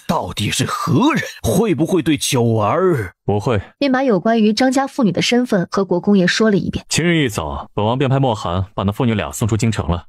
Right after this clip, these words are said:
Speaker 2: 国公爷大可放心，有国公爷珠玉在前，本王的后院只会比国公爷的更干净。
Speaker 1: 既然是误会一场，那老臣也就放心了。
Speaker 2: 既如此，那本王就去后院看看梨儿。
Speaker 1: 这样，老臣现下无事，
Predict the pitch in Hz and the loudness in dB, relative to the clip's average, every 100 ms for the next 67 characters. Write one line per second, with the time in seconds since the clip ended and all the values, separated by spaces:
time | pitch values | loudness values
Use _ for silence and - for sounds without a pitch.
0 | - 127 131 147 143 107 101 92 110 104 | -4 -2 0 0 -2 -2 -2 0 0 -2
1 | _ 120 117 143 180 127 135 151 123 117 | _ -4 0 2 2 2 2 2 2 0
2 | 92 82 82 - 95 87 127 123 92 82 | -2 -2 -2 -2 -2 0 -2 -2 -2 -2
3 | - - 143 117 92 123 123 143 92 98 | -6 -2 0 0 0 0 0 2 0 0
4 | 80 - 120 87 80 87 - - 139 107 | -2 -4 -2 -2 -2 -4 -4 -2 0 0
5 | 95 92 151 143 117 175 220 113 82 104 | 0 0 0 0 0 2 2 2 -2 -2
6 | 95 98 - - - - 156 139 117 117 | 0 2 0 -4 -6 -2 0 2 0 2
7 | 131 131 123 165 139 139 156 110 165 135 | 0 0 0 2 2 2 -2 -2 -2 -2
8 | 117 - 190 175 113 - - - - - | -2 0 2 2 0 -4 -6 -10 -6 -6
9 | - 160 143 160 - 76 - 120 117 131 | -2 0 2 0 -2 -4 -2 0 0 0
10 | 131 - 120 117 90 - 107 80 85 98 | -2 -2 0 2 0 0 0 0 -2 -4
11 | - 160 160 101 82 - - - 123 127 | -4 -2 0 -2 -6 -8 -10 -2 0 2
12 | 127 131 147 - 127 110 117 98 90 151 | 0 0 0 0 0 0 0 -2 0 0
13 | - 220 110 | 0 0 -2